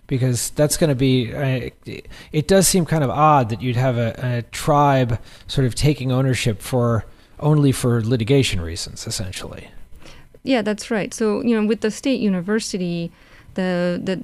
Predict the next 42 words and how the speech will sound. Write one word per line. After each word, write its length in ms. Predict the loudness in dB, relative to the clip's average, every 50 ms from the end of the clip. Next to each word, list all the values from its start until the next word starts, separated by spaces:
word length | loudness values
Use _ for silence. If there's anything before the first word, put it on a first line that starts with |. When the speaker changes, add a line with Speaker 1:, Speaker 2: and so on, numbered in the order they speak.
| -10
Speaker 2:
these 300 | -10 -8 -4 -4 -2 0
universities 480 | 0 0 0 -2 -2 -2 -2 -2 -2 -2
are 240 | -2 -2 -2 -4 -4
really 300 | -4 -4 -4 -4 -4 -6
just 280 | -8 -10 -16 -14 -8
developing 480 | -6 -4 -2 -2 -2 -2 -2 -4 -4 -2
these 200 | -2 -4 -6 -6
drugs 600 | -6 -4 -4 -2 -2 -2 -4 -6 -8 -10 -14 -16 -16 -18 _ _ -6
early 300 | -4 -4 -4 -4 -4 -4
on 640 | -2 -2 -2 0 0 0 0 -2 -2 -2 -4 -6 -8 -6
and, 340 | -4 -4 -2 -2 -4 -4 -6
or, 200 | -6 -6 -6 -4
you 120 | -4 -4
know, 60 | -4 -4
these 180 | -4 -4 -6
technologies. 800 | -8 -10 -10 -6 -6 -4 -2 -2 -4 -4 -6 -6 -6 -6 -8 -10 -14 -18 -20 -20 -20 -12 -4
And 140 | -4 -2 -2
so 80 | 0
they, 220 | 0 2 2 0 0
they're 160 | 0 0 0
the 120 | 0 -2
rightful 440 | -2 -2 -2 -4 -4 -6 -8 -10 -6 -4
owners, 440 | -4 -4 -2 -4 -4 -4 -6 -6
and 140 | -6 -6 -4
then 120 | -4 -2 -4
they 80 | -4
go 160 | -4 -4 -4
on 160 | -4 -2 -2 -2
and 120 | -2 -4
they 60 | -4
license 680 | -4 -4 -4 -4 -4 -4 -6 -6 -6 -6 -4 -4 -6 -6
to 160 | -8 -10 -10
companies, 720 | -10 -8 -6 -6 -6 -6 -6 -8 -8 -6 -6 -6 -8 -10 -12 -18 -20 -20 -20 -20 -20 -16 -6
where 300 | -4 -2 0 0 0 0
in 220 | -2 -2 -2 -2 -2
the 60 | -2
case 220 | -2 -4 -4 -4
of 100 | -6 -8 -6
Allergan, 800 | -6 -4 -4 -2 -2 -2 -4 -4 -4 -4 -4 -4 -4 -6 -6
you 120 | -6 -6 -6
know, 120 | -6 -6
this, 360 | -6 -8 -8 -8 -10 -12 -14